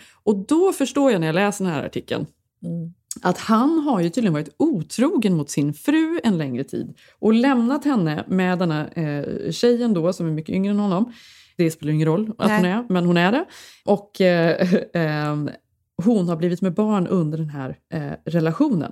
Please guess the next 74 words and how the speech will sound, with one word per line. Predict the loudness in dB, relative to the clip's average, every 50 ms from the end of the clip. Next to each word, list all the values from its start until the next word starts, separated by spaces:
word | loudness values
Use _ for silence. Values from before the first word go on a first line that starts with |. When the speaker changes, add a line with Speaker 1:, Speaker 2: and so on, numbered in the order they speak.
| -10 _ -8
Speaker 2:
Jag | -6 -6
vet, | -4 -4 -4 -4 -4 -6 -6
jag | -6 -4
har | -2
ju | -2 0
läst | 0 0 0 -2 -6 -10
om | -12 -12
det | -10
här. | -10 -10
Det | -10
är | -10 -10
helt | -10 -10 -12 _ -20 -16 -8 -2
sjukt. | -2 -2 -2 -4 _ -20 -20 -20 -10 _ 2
Speaker 1:
Ja, | 4 4
du | 4
Speaker 2:
Eh. | 4 4
Speaker 1:
har | 4
läst | 2 2 2 2
om | 2
det | 2 2
här, | 4
för | 4
jag | 4 4 4 4
har | 4 2
inte | 2 2
gjort | 2 0 2 0
det. | -2 -2 -2 -2
Så | 0
det, | -2 0
för | 0 2 2
mig | 4 4 4 4
var | 4 2
det | 2
nytt. | 0 -2 -6 -10 -12 -6
Speaker 2:
Nej, | 0 2 4
men | 4 4 4 4
Jenny, | 4 4 4 4 4
jag | 2 2
hör | 2 2 2 2 2 2 2
det. | 2 2 0 0 2
Va, | 2 2 2 2 0
det | 0
var | 2 2 2
ju | 2 4
någonting | 2 2 0 -2 -6 -10 -8 -6 -6 -4 -4
i | -4
det | -6 -6 -6 -6
där | -6 -6
som | -6 -8 -8
också | -8 -10 -14 -14
var | -10 -10
så | -8 -6
obehagligt, | -4 -6 -4 -4 -4 -2 0 0 0 0 0 0 -2 -2 -4
att | -14 -16 -10
han | -10 -8 -6 -6 -8 -8
typ | -10 -8 -8 -8 -8 _
bara, | -8 -8 -6 -8 -10 _ _ _ _ _ _ _ _ _ _ _ _ _ _ _ _ _ _ _ _ 2
"Ja, | 4 4 4 4 2
men, | 2 2 2 2 2 2
eh, | 2 4 4 4 4 2 2
nu | 2 2 2 2
är | 2 2 0
det | -2
kaos | 2 2 2 2 2 0 -4
i | -2
familjen, | 0 0 0 0 0 2 2 2 2
men | 2
det | 0 0
får | 0 0
de | 0 2
bara | 2 4 4 4 2 2
lappa | 2 2 0 0 2 2 2
i | 2 2
sig. | 0 0 0 0 0